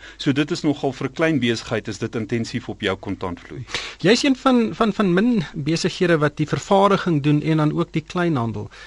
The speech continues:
Speaker 2: En, en weet die tekstielbedryf, uh, en die kleinhandelbedryf is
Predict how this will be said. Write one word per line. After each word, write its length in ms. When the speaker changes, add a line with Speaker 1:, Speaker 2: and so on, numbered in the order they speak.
Speaker 2:
En, 240
en 240
weet 120
die 100
tekstielbedryf, 960
uh, 200
en 100
die 80
kleinhandelbedryf 960
is 260